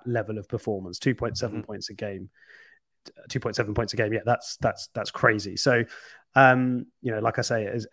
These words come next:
Speaker 1: if we can, if we can sustain it, uh, it, if we can st-, sustain the performance levels to the point that we finish top four or ke-, keep us in the top four for the rest of the season, then, uh,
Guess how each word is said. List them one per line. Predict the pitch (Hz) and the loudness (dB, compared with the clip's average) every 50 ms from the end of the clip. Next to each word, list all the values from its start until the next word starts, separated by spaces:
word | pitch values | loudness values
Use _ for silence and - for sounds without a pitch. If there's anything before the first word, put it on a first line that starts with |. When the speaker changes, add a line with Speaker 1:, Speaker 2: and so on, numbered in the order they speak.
| 127 - - | -8 -6 -4
Speaker 1:
if | 135 - | 0 2
we | 151 151 | 2 6
can, | - - 151 135 131 123 113 - _ _ _ _ _ _ _ _ - | 8 8 8 8 8 4 0 -4 _ _ _ _ _ _ _ _ -2
if | 139 - | 2 4
we | 156 160 | 6 6
can | 160 165 147 127 | 8 8 6 6
sustain | - - 135 - - - 151 135 127 127 123 117 113 113 107 - _ _ _ _ _ _ _ _ _ _ _ _ _ _ - | 4 2 0 0 4 6 6 8 8 6 4 2 0 -4 -6 -8 _ _ _ _ _ _ _ _ _ _ _ _ _ _ -8
it, | 135 - - | -8 -6 -6
uh, | 139 - - - | -6 -6 -6 -2
it, | 151 143 - - _ - _ - - - | -2 -2 -2 -4 _ -20 _ -20 -8 -6
if | 156 143 156 - | -4 -2 2 2
we | 165 | 4
can | 156 160 147 | 6 6 4
st-, | - - - - | 2 0 -6 -8
sustain | - - 147 - - 180 160 | -4 -4 2 4 6 6 6
the | 131 | 4
performance | 107 117 - 147 135 120 - - | 2 2 4 4 4 4 2 0
levels | 131 113 117 110 - | 0 0 0 -2 -2
to | - 117 | -2 -2
the | 110 | -2
point | - - 135 120 110 | 0 2 0 0 0
that | 107 98 | -2 -6
we | 107 | -6
finish | - - 117 113 101 - | -6 -6 -6 -6 -8 -6
top | - 120 - - | -6 -6 -6 -6
four | - 123 110 104 104 104 104 - | -6 -4 -4 -4 -6 -8 -8 -8
or | 123 117 110 | -8 -8 -8
ke-, | - - 117 107 - - | -8 -8 -10 -10 -10 -6
keep | - 131 117 - | -6 -6 -4 -2
us | 120 - - | -4 -4 -4
in | 110 | -6
the | 107 | -8
top | - - 120 - - | -8 -8 -8 -6 -6
four | - 120 104 | -6 -6 -6
for | - 110 | -8 -8
the | 110 | -8
rest | 107 104 - - | -8 -8 -8 -10
of | 110 | -10
the | 104 | -10
season, | - - 110 110 101 101 101 | -8 -8 -8 -8 -8 -8 -8
then, | 101 95 98 95 - - - - - - - _ - | -8 -8 -10 -10 -14 -18 -20 -20 -20 -20 -12 _ -2
uh, | 120 110 | -2 -2